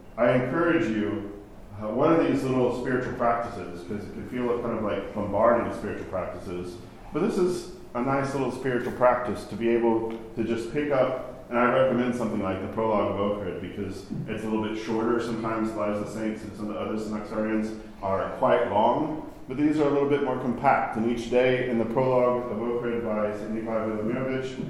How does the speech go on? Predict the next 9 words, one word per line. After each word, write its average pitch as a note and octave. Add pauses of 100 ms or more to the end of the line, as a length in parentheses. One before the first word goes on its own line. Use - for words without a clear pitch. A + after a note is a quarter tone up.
(240)
you A#2+
have, C#3 (500)
uh, G2+ (280)
a A2
little G#2+
homily, A#2+ (360)
you A2
have A2+
points, C3